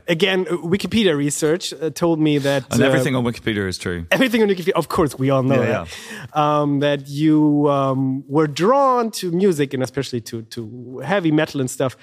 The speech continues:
Speaker 1: because you saw an Iron Maiden poster on the wall.
Speaker 2: Yeah, that is true. I, I was playing. Do you have Games Workshop here?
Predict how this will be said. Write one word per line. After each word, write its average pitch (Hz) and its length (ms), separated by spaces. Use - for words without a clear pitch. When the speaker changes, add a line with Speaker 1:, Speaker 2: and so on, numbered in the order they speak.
Speaker 1:
because 135 340
you 135 200
saw 139 540
an 131 340
Iron 214 260
Maiden 294 240
poster 139 380
on 110 80
the 110 60
wall. 101 340
Speaker 2:
Yeah, 196 180
that 208 160
is 208 160
true. 110 300
I, 131 340
I 123 140
was 131 160
playing. 123 460
Do 131 100
you 180 60
have 220 160
Games 160 360
Workshop 190 520
here? 202 340